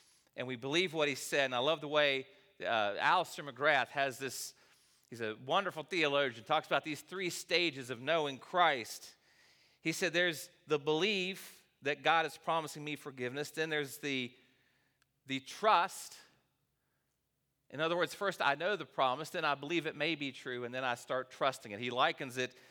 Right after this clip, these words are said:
to, uh, penicillin. And he said that when pes-, penicillin first came to Great Britain, it saved hundreds of lives, thousands of lives, maybe more, from blood poisoning. And he said there were people that responded to penicillin, pe-,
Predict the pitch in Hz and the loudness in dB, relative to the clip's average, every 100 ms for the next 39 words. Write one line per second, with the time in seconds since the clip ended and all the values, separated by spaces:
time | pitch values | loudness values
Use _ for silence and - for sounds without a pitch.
0 | - - 156 131 123 120 - 160 143 - | -20 -8 -4 2 2 2 -2 -2 -2 2
1 | 185 170 120 85 78 _ _ _ _ _ | 2 4 2 0 -12 _ _ _ _ _
2 | _ _ _ - 131 123 120 135 - 156 | _ _ _ -14 -10 -6 -4 -4 -2 0
3 | 151 143 123 - - 190 180 160 175 160 | 0 -4 -6 -14 -6 -4 -2 -2 -2 -2
4 | 180 156 - 156 139 156 151 127 160 131 | -4 -6 -6 -6 0 0 0 0 2 2
5 | 131 127 - - _ - 127 180 160 143 | -4 -14 -20 -20 _ -8 -4 2 2 2
6 | - - - 180 220 185 165 147 143 143 | -4 -20 -2 -2 0 -2 2 4 6 4
7 | - 165 165 156 135 127 127 123 139 135 | 0 2 2 0 0 2 2 0 -6 -6
8 | 131 131 131 113 123 147 - 120 107 98 | -4 -4 -6 -4 0 0 0 -4 -4 -4
9 | 98 107 - _ _ _ _ _ _ 165 | -10 -14 -16 _ _ _ _ _ _ -2
10 | 190 233 226 220 202 - 262 247 214 196 | 0 2 2 2 0 0 -2 0 2 2
11 | 180 - 202 196 - 196 180 - 185 175 | -2 0 0 0 -2 -2 -2 -2 -4 -4
12 | 165 - 202 | -8 -8 -8